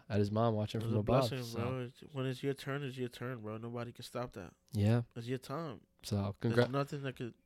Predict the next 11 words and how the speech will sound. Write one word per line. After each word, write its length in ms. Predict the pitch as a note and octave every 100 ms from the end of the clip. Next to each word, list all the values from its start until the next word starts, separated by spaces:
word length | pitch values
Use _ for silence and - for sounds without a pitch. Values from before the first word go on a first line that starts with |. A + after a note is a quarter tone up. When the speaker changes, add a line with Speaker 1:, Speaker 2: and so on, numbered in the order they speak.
| _ -
Speaker 2:
that 100 | -
could 120 | G#2+
stop 340 | - A#2 A2+ G#2
you 120 | G#2
from 200 | C3+ A#2+ A2+ - -
your 140 | B2+
time. 320 | - C#3+ C#3 - _
Speaker 1:
Yeah. 260 | - A#2+ D3 C#3 _ _
He 180 | - C3
earned 220 | B2+ A#2
it. 100 | G#2